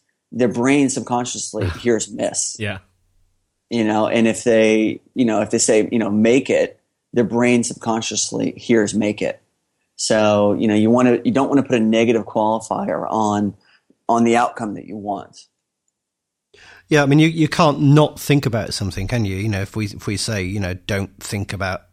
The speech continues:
Speaker 3: a pink elephant," then your brain is immediately filled with the image of a pink elephant. And, um, saying "Don't miss," you've put the word miss in there, and you can't help but think about,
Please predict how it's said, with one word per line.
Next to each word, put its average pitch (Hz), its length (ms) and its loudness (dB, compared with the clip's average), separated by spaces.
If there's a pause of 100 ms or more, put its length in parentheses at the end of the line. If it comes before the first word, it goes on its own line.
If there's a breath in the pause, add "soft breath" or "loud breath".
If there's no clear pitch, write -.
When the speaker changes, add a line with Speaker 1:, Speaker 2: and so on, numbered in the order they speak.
(100)
Speaker 3:
a 104 140 -4
pink 104 300 -4
elephant," 95 500 -8 (400 soft breath)
then 95 560 -4
your 101 140 -8
brain 98 340 -6
is 101 120 -6
immediately 98 400 -8
filled 104 320 -10
with 92 120 -10
the 98 120 -8
image 98 220 -6
of 92 60 -12
a 90 40 -8
pink 104 240 -6
elephant. 92 600 -8
And, 95 340 -6 (380 loud breath)
um, 98 280 -2
saying 104 320 -2
"Don't 110 260 -4
miss," 107 560 -4
you've 107 180 -4
put - 180 -8
the 104 80 -8
word 98 280 -6
miss 117 280 -4
in 95 140 -8
there, 101 280 -6
and 107 140 -4
you 107 160 -4
can't 107 360 -4
help 107 280 -6
but 92 160 -8
think 107 240 -4
about, 101 300 -4